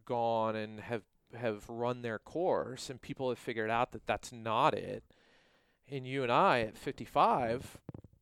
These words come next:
are doing crap, and people are looking at us going like, "How are you at fifty-five doing what, you know,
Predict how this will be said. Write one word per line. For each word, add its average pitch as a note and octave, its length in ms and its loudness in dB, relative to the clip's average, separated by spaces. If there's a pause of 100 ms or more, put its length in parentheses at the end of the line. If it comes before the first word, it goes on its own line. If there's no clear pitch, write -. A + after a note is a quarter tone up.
(140)
are C3+ 100 2
doing B2 460 -4 (360)
crap, B2+ 280 0
and D3 160 -2
people G3 280 4
are D3 100 8
looking C#3+ 380 4
at B2 100 4
us - 440 4 (100)
going A#2 400 0
like, G#2+ 440 -4 (600)
"How G3+ 340 -4
are A3+ 80 -2
you G3 280 -4
at - 100 -4
fifty-five C3+ 1040 -8 (100)
doing C3 440 -6
what, B2 420 0 (960)
you D3 180 -2
know, A#2+ 380 -2